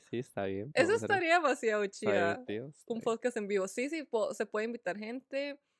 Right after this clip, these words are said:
Speaker 2: y, pues, yo puedo compartirles, o sea, como stream el juego
Speaker 1: Ujú,
Speaker 2: y
Speaker 1: ujú.
Speaker 2: yo me veo como en pequeño. Yo soy a la
Speaker 1: Pequeñito.
Speaker 2: par y pueden ver mis reacciones. Ajá.
Speaker 1: Ajá,
Speaker 2: <laughs>
Speaker 1: ajá.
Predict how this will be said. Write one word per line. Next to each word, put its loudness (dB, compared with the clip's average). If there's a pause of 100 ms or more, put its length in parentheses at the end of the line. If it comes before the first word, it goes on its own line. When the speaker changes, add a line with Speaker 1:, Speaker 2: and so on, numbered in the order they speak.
(320)
Speaker 2:
y, -4 (120)
pues, -4
yo -2
puedo 2 (360)
compartirles, -4
o -12
sea, -4
como -6
stream -6
el -6
juego -2 (140)
Speaker 1:
Ujú, -6 (120)
Speaker 2:
y -6
Speaker 1:
ujú. -12
Speaker 2:
yo -4
me -6
veo -4
como -8
en -8
pequeño. -12 (120)
Yo -8
soy -4
a 0
la -4
Speaker 1:
Pequeñito. 0
Speaker 2:
par -6
y -10
pueden -6
ver -6
mis -10
reacciones. -6
Ajá. -4
Speaker 1:
Ajá, 2
Speaker 2:
<laughs> 2
Speaker 1:
ajá. -18